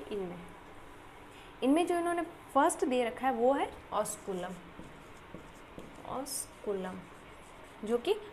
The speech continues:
ऊपर वाली structure थी। जो ausculum होता है वो फूल लाइक structure होती है, मतलब फूलदान के आकार का होता है, जिसपे बहुत सारे छिद्र होते हैं, जिसे कि हम ऑक्स-, ausculum कहते हैं। ये ausculum जो होते हैं, इनमें excellent तथा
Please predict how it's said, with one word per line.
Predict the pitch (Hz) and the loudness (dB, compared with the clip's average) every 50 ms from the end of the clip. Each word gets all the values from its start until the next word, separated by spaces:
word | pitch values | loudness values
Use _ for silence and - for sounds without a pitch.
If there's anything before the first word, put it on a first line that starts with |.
| - - | -2 4
ऊपर | - 254 254 - 294 302 | 4 6 10 12 12 12
वाली | 277 262 247 254 294 427 508 - - - - - | 12 12 10 10 8 6 6 4 -6 -10 -6 -2
structure | 233 - - - 214 208 208 - 226 202 | 0 0 0 2 2 0 0 0 -4 -4
थी। | - - 196 - - - - - | -2 -2 -4 -4 -6 -12 -8 -2
जो | 247 302 339 | 2 6 8
ausculum | 311 262 254 262 262 - - 359 370 427 466 370 | 8 8 8 6 2 -2 2 4 6 6 6 6
होता | 285 - - 277 | 4 2 2 0
है | 294 | 0
वो | 320 359 | 0 -2
फूल | - - - 320 339 392 392 359 | -2 -2 4 8 12 12 12 12
लाइक | 311 240 220 214 - 202 | 10 6 6 4 0 -4
structure | - - - 202 196 - - 208 | -6 -4 -6 -6 -4 0 0 2
होती | 196 185 - 233 | 2 2 2 2
है, | 226 | 2
मतलब | 226 233 339 381 | 2 2 2 0
फूलदान | - - 302 320 359 370 349 359 330 320 311 | 2 4 6 8 8 10 10 8 8 6 4
के | 285 285 | 6 4
आकार | 254 208 - - 233 233 240 | 4 2 4 4 4 4 4
का | 247 - | 4 2
होता | 262 247 - 247 | 2 2 2 0
है, | 220 | 0
जिसपे | 208 214 - - 311 392 - - - - - - | 0 -2 -2 0 -2 -2 -2 -4 -12 -10 -2 2
बहुत | - 233 226 269 311 320 | 4 4 8 8 6 6
सारे | 320 320 294 294 359 494 508 - - - - - - | 8 10 10 10 10 8 6 2 -8 -12 -12 -4 2
छिद्र | - 285 254 247 285 | 4 6 6 8 10
होते | 262 214 185 170 - 190 | 10 10 8 6 2 0
हैं, | 190 | 4
जिसे | 185 202 202 262 254 | 4 4 4 4 4
कि | - 294 | 6 6
हम | 302 381 508 - - - - - | 4 4 2 0 -6 -4 2 4
ऑक्स-, | 226 226 - - - - - - - - - - - - - - - - | 4 4 4 -2 -4 -4 -4 -8 -16 -16 -16 -14 -16 -14 -14 -8 2 6
ausculum | 233 240 240 - - - 277 285 339 440 523 - - - - - - - | 6 6 6 6 4 6 8 8 8 8 6 2 -4 -10 -14 -14 -4 4
कहते | - 254 247 240 - - 208 | 6 6 6 6 2 0 0
हैं। | 208 196 190 | 0 2 2
ये | 202 208 233 320 | 2 4 8 8
ausculum | 381 349 294 262 269 269 - - - 349 370 427 427 381 | 10 10 10 8 6 4 0 0 6 8 10 12 12 12
जो | 370 381 381 | 10 10 8
होते | 339 294 233 - - 269 | 8 6 4 4 4 2
हैं, | 302 330 - - | 2 2 0 2
इनमें | - 240 240 262 277 | 2 4 4 4 4
excellent | - - - - 226 247 - - - - 294 285 311 359 415 415 - - - - - - - - - | 2 0 0 0 0 0 0 -2 -2 0 2 6 6 6 6 6 2 -2 -10 -12 -14 -16 -10 -4 -2
तथा | 226 220 262 | 4 4 4